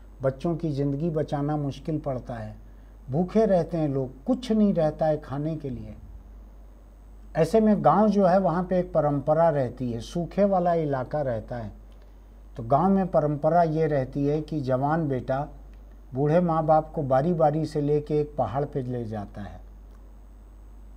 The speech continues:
ये कहकर कि वहाँ ऊपर से ईश्वर के दर्शन होते हैं। लेके जाता है वहाँ पर, ले जाकर जब खाई के किनारे ले जाता है, पहाड़ी के ऊपर से,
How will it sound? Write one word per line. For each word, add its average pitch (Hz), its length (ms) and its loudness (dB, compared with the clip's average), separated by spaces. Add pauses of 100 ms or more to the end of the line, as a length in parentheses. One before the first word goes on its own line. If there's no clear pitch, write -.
(200)
ये 151 160 2
कहकर 175 420 4
कि 185 140 -4
वहाँ 165 240 0
ऊपर 160 360 0
से 190 220 -2
ईश्वर 160 420 -2
के 165 160 -2
दर्शन 143 420 0
होते 110 340 -8
हैं। 101 200 -10 (1800)
लेके 202 360 4
जाता 180 340 6
है 185 140 6
वहाँ 170 260 2
पर, 180 280 2 (760)
ले 143 180 2
जाकर 175 420 6
जब 165 260 0
खाई 175 320 0
के 185 180 -2
किनारे 151 480 2
ले 165 180 2
जाता 131 340 0
है, 120 100 -2
पहाड़ी 120 420 -2
के 143 140 -6
ऊपर 117 340 -8
से, 104 180 -14